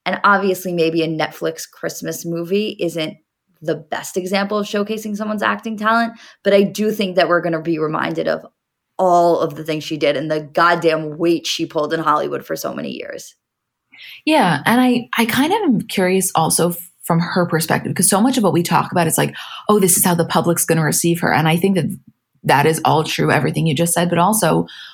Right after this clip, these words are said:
Speaker 2: what does it feel like for her that the last time she was in the public eye in a big way was when she was at the height of her fame?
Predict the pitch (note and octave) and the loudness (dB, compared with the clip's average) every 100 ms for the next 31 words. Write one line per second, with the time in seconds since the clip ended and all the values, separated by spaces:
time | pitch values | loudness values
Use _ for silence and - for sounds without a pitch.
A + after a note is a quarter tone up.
0 | - F#3+ C#4 D#4 E4+ A3+ A3 G#3 - - | -2 0 2 2 0 2 2 2 0 -2
1 | E3 E3+ G3+ D#3+ D3 D3+ D3+ - - _ | -2 2 2 2 2 2 0 -4 -20 _
2 | E3 F3+ G#3+ B3 G3+ F3 E3+ - D#3 D3+ | 2 4 4 2 2 2 2 2 2 2
3 | E3+ - - _ _ _ _ - F#3+ G#3 | 0 0 -4 _ _ _ _ 0 4 4
4 | G3+ F3 E3 F3+ E3+ D#3+ D#3 D#3+ D#3+ D#3 | 4 2 2 2 2 2 2 2 2 2
5 | - D#3+ D3+ D3+ D3+ D#3 D3+ E3 D#3+ D3+ | 2 2 2 2 2 0 0 0 0 0
6 | C#3+ D#3+ - F3+ F#3 F3 - E3 - D3+ | 0 -2 -2 0 0 0 -2 -2 0 0
7 | - D#3 | 0 -2